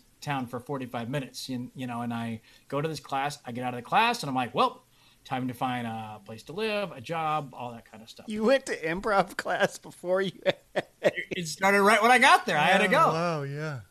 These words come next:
Speaker 2: That's awesome.
Speaker 1: Got lost along the way. Took a wrong exit and an entrance. And, um, but I, um, and it's funny, I slept in that van for the first, like, couple of, uh, I guess
Speaker 2: Years,
Speaker 1: couple
Speaker 2: no.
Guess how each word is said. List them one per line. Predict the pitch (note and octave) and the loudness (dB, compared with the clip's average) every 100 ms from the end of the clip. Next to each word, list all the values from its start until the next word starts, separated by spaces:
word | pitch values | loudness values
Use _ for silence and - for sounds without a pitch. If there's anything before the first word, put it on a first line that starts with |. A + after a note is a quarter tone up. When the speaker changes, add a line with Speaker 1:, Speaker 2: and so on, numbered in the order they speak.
| - | -14
Speaker 2:
That's | C#3 | -10
awesome. | C3+ C3+ C#3+ | -6 -4 -2
Speaker 1:
Got | |
lost | D3+ F#3 F#3+ | 0 0 0
along | G#3 G#3+ | -2 0
the | G#3 | 0
way. | B3+ D4 - - _ _ _ | 0 0 -4 -16 _ _ _
Took | A#2+ C#3 | -18 -12
a | |
wrong | D#3+ F3+ | -8 -6
exit | F#3+ A3+ A#2+ _ | -6 -6 -10 _
and | F#3 A#3+ | -8 -6
an | |
entrance. | A2 - - - - B2+ | -6 -12 -20 -18 -16 -12
And, | C3+ C3+ C3 | -10 -10 -8
um, | C3+ C3+ C3+ C3+ C#3 C#3 C3+ - - - - | -8 -6 -4 -2 -2 -4 -6 -12 -18 -6 -2
but | E3+ - | -2 -4
I, | - F#3 G3+ F#3+ | -2 2 4 4
um, | F3 D#3+ C#3 C3+ C3 - | 6 6 4 0 -4 -4
and | D#3 | -4
it's | D#3 | -2
funny, | - C4+ | 2 4
I | C#3+ | 4
slept | C#3 - C#3+ D3+ | 0 0 -2 -2
in | |
that | D3+ C#3 | -4 -4
van | B2 C3 C#3+ C#3 | -4 -2 -2 -4
for | C#3+ | -6
the | C#3 B2+ B2 - - | -10 -10 -16 -20 -8
first, | C3 C3+ B2 | -6 -6 -8
like, | C3+ B2 A#2+ - - | -8 -8 -10 -18 -18
couple | C3+ B2+ B2 B2 A#2+ | -16 -12 -10 -8 -6
of, | A#2 A2+ A2 G#2 | -6 -8 -10 -12
uh, | A2+ | -12
I | A2 G#2+ G#2+ G2+ - _ C3 | -12 -12 -14 -16 -20 _ -16
guess | G3+ A2+ | -14 -8
Speaker 2:
Years, | A#2+ G#2+ F#2 | -6 -4 -8
Speaker 1:
couple | - - A2 | -12 -18 -16
Speaker 2:
no. | F2+ - | -16 -18